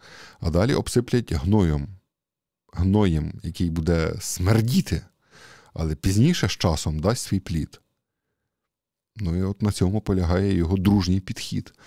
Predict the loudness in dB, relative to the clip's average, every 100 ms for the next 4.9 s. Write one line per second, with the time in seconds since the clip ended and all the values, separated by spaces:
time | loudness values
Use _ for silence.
0 | -20 -10 0 2 4 4 4 4 2 0
1 | -2 0 -2 -2 -2 0 2 2 0 -8
2 | _ _ _ -2 2 2 2 2 0 -4
3 | _ _ _ _ -4 0 0 0 -4 -2
4 | 0 2 0 -2 -4 -4 -8 -10